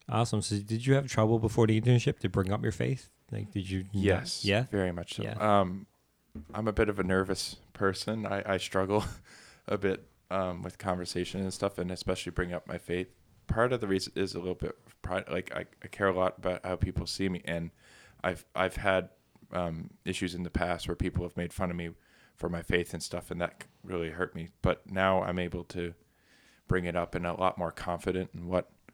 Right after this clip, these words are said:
Speaker 2: I believe. And the internship has really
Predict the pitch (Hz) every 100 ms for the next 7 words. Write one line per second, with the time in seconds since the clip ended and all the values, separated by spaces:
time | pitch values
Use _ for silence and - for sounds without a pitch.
0 | _ _ _ - 85 85 85 87 92 -
1 | 87 85 87 101 101 104 98 95 - 85
2 | 92 90 92 82